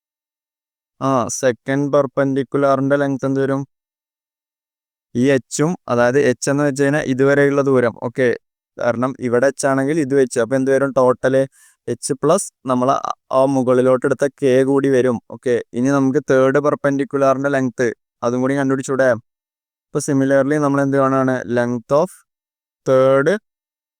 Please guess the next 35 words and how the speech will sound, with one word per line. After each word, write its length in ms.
perpendicular 920
ഇവിടെ 260
തന്നെ 140
എഴുതണ്ടേ. 400
Length 320
of 120
third 300
perpendicular 800
എന്ത് 180
വരും? 320
ആ, 360
ഇനി 140
നോക്ക്, 300
ഞാൻ 240
ഇവിടെ 460
ഇതുപോലെ 600
ഇങ്ങോട്ട് 400
എക്സ്റ്റെൻഡ് 420
ചെയ്ത് 180
കഴിഞ്ഞാലേ 520
എന്തൊക്കെ 400
സംഭവിക്കും? 680
ആ, 200
ഇത്രയും 420
ദൂരം 400
വീണ്ടും 500
എച്ച് 280
തന്നെ 280
ആവും. 360
പിന്നെ 220
ഈ 260
ഒരു 140
ദൂരം 360
എന്ത് 240
തന്നെയാണ്? 380